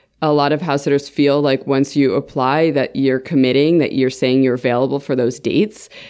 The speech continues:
And we did that at first when we first started house sitting, but as we realized that people just don't get back, we just felt like, why are we sending out these one at a time applications and waiting to hear back when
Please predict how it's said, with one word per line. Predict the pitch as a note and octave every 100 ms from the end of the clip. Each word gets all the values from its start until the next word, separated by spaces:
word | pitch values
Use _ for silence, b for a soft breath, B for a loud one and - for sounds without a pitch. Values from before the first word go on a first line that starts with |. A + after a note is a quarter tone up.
| -
And | C#3
we | D#3 E3+ E3 -
did | D3+ C#3
that | D#3 F3
at | D#3+
first | - C#3 E3+
when | C#3+
we | C3+
first | C#3 C3+
started | - D#3
house | F3 E3+
sitting, | F#3+ G3+ G#3
but | C#3+ C#3 -
as | D3 D3
we | C#3+
realized | C3+ C#3 C#3+ D#3
that | C3+
people | - C3+ C#3+
just | C#3 C3 C#3+
don't | D3 C3 C3+
get | D3 -
back, | G#2+ C#3 G3 - B B B B
we | D3
just | D3+ D3 -
felt | - D3 C#3+
like, | D3 C#3 C#3 C#3 C3+ - -
why | C#3 C#3 E3+ G#3
are | -
we | D3 D3+ D3 D3 C#3+
sending | C#3+ E3 D3+ C#3+
out | C#3+ C#3+
these | C#3+ C#3
one | D3
at | C#3+
a | C#3+
time | D#3+ C#3+
applications | C3+ C3+ C3 - F3 F3 D3 B2+ C3 C3+ D3 - B B B -
and | D3+ C#3+ C#3 C3+ C#3 C3+
waiting | C#3 D3+ D3
to | D3+
hear | D3+ C#3
back | C#3 C#3+ D3+
when | - C3+ C3 C3+ C3+